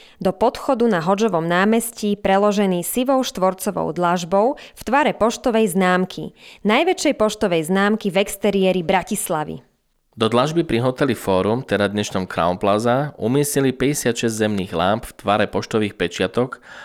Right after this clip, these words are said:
Speaker 2: prostredníctvom ktorých vzniklo nadčasové spojenie Bratislavy s rôznymi mestami sveta.
Speaker 1: Istým vyvrcholením tejto snahy sa stal dátum tridsiateho apríla dvetisíc jeden,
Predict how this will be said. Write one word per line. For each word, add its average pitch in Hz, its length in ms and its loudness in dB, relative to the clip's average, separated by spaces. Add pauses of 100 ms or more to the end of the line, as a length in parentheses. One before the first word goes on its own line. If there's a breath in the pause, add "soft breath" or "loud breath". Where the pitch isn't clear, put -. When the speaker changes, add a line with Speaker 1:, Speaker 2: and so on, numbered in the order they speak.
(160 loud breath)
Speaker 2:
prostredníctvom 120 640 -2
ktorých 120 400 0
vzniklo 101 400 -4
nadčasové 117 640 -2
spojenie 107 400 -2
Bratislavy 101 640 -2
s - 320 -20
rôznymi 113 400 0
mestami 95 400 -2
sveta. - 560 -6 (960)
Speaker 1:
Istým 220 400 0
vyvrcholením 247 720 2
tejto 190 320 -2
snahy 226 400 0
sa 190 160 -4
stal 190 320 -2
dátum 196 480 2
tridsiateho 185 640 -4
apríla 208 560 0
dvetisíc 175 640 -6
jeden, 196 480 -2